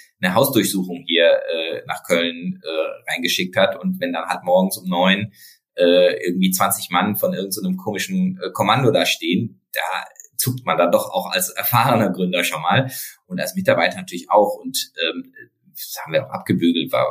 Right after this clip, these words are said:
auch nichts da dran am Ende des Tages, aber, ähm, äh, da haben wir halt einfach gesehen, mit was für harten Bandagen gekämpft wird. Und, äh, das, ähm, ist aber durchaus auch was, was extrem motiviert, ähm, weil,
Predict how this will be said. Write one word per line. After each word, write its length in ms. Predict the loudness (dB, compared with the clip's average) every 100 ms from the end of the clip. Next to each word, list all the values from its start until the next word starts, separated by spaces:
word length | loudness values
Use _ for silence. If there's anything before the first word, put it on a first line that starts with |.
| -2
auch 140 | -4 -2
nichts 200 | -2 0
da 100 | 2
dran 300 | 2 2 0
am 120 | -4
Ende 180 | -4 -4
des 140 | -4
Tages, 420 | 0 2 2 0
aber, 340 | 0 2 2 2 0
ähm, 240 | -2 -4 -14 -20 -20 _ -6
äh, 160 | -4 -4 -2
da 140 | -2
haben 100 | 0
wir 80 | 0
halt 100 | -2
einfach 180 | -6 -8
gesehen, 280 | 2 6 6
mit 120 | 6
was 180 | 2 0
für 200 | -4 -4
harten 280 | -6 -4
Bandagen 500 | -2 0 2 0 -2
gekämpft 540 | -10 -12 -12 -10 -12 -10
wird. 320 | -8 -8 -10
Und, 520 | -14 -10 -4 -4 -4 -6
äh, 360 | -4 0 0 -2 -6 -20 -20 -20 -4
das, 500 | 0 0 0 0 -2 -2
ähm, 460 | 0 0 -4 -10 -4
ist 180 | 0
aber 140 | 4 6
durchaus 320 | 6 4 2
auch 140 | 0
was, 140 | 0 -6
was 140 | -6
extrem 380 | -6 -4 2 4
motiviert, 840 | 4 2 0 2 0 0 -6 -10 -4
ähm, 480 | 0 0 0 -10 -16 _ _ _ _ _ _
weil, 480 | -2 4 4 2